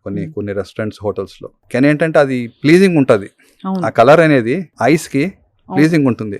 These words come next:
Speaker 1: టేస్ట్ ఎలా ఉన్నా కూడా
Speaker 2: రైట్.
Speaker 1: చూస్తూనే తినాలనిపిస్తుంది, ఆకర్షణ కోసం ఆ కలర్ వేస్తారు.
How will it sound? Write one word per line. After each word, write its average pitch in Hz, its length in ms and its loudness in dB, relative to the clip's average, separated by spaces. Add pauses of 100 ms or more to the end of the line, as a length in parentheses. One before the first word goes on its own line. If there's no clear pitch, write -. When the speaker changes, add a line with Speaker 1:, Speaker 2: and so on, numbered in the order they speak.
(120)
Speaker 1:
టేస్ట్ 165 260 4
ఎలా 165 180 8
ఉన్నా 165 200 4
కూడా 127 260 4
Speaker 2:
రైట్. - 420 -10
Speaker 1:
చూస్తూనే 196 480 2 (600)
తినాలనిపిస్తుంది, 156 760 2
ఆకర్షణ 160 460 2
కోసం 165 300 0 (500)
ఆ 131 60 -4
కలర్ 147 260 4
వేస్తారు. 117 340 2